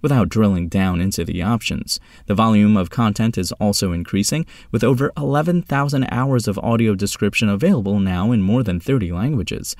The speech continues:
Originally, shows only had subtitles for deaf and hard of hearing, S D H, and other extra info available only in their own language, but the localization teams are working on expanding those so a deaf person in Poland can watch a Mexican blockbuster with Polish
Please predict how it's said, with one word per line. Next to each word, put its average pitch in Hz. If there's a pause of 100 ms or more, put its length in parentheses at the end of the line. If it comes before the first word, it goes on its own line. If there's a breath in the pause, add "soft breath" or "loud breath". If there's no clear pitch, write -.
(320 loud breath)
Originally, 170
shows 151
only 147
had 147
subtitles 98
for 90
deaf 98
and 87
hard 90
of 87
hearing, 110 (100)
S -
D -
H, 104 (260 loud breath)
and 123 (220)
other 107
extra 107
info 95
available 90
only 151
in 127
their 113
own 90
language, 131 (280 loud breath)
but 95
the 95
localization 110
teams 120
are 107
working 160
on 151
expanding 95
those 90
so 98
a 98
deaf 117
person 135
in 92
Poland 180 (320 loud breath)
can 98
watch 87
a 87
Mexican 87
blockbuster 98
with 131
Polish 151